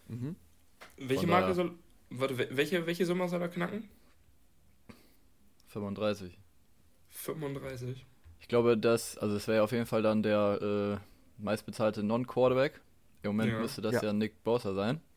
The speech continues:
Speaker 3: nachdem der letztes Jahr
Speaker 1: Mhm.
Speaker 3: seinen Vertrag ja unterschrieben hat. Und, äh, dass Jefferson über diese Marke hin-, hinü-, hinübersteigen wird, das ist ja mehr oder weniger eigentlich safe.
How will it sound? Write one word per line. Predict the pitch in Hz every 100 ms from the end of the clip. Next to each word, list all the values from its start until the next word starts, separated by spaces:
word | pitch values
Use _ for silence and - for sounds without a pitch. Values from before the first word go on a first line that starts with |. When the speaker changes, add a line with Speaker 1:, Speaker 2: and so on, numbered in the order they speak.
| _ - -
Speaker 3:
nachdem | 98 92 101 101
der | 98
letztes | 104 - 95
Jahr | 101 101
Speaker 1:
Mhm. |
Speaker 3:
seinen | 98 95
Vertrag | 98 101 92
ja |
unterschrieben | 92 95 - 104 101
hat. | 104 - - - - - - - - - - - - - - - - -
Und, | 104 98 95 -
äh, | 98 95
dass | 104 - - - - -
Jefferson | 113 110 107 110 110
über | 101 113 110
diese | 113 110
Marke | 113 110 117
hin-, | 104 107 107
hinü-, | 107 107 110 98 - -
hinübersteigen | 113 127 135 - - 123 123
wird, | 131
das | 107 110
ist | 110
ja | 107
mehr | 110
oder | 110 104
weniger | 110 113 101
eigentlich | 110 104
safe. | - 120 180